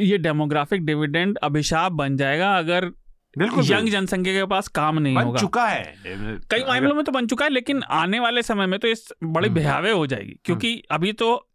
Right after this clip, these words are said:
Speaker 1: यंग जनसंख्या ही बढ़ती रहेगी ना
Speaker 2: हम्म।
Speaker 1: दो हज़ार साठ तक।
Speaker 2: हम्म।
Speaker 1: दो हज़ार साठ इतना पास भी नहीं है।
Speaker 2: हम्म।
Speaker 1: आ,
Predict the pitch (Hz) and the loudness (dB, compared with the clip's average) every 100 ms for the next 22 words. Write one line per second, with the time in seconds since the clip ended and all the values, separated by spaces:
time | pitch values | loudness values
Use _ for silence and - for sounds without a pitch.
0 | - 139 180 233 214 196 196 202 202 196 | -6 -2 0 0 0 0 0 -2 0 0
1 | 247 190 180 175 147 135 127 233 220 175 | 2 0 0 0 0 0 -2 -2 2 2
2 | 185 190 139 143 - 127 - - 104 - | 2 0 -2 -2 -8 -10 -14 -12 -10 -4
3 | 139 151 180 180 156 180 196 202 214 196 | 0 2 0 0 -2 -2 -2 0 0 0
4 | 240 240 226 196 170 147 131 - 120 107 | 0 0 2 4 4 2 0 -6 -8 -8
5 | 95 _ _ 117 113 135 | -10 _ _ -8 -4 -2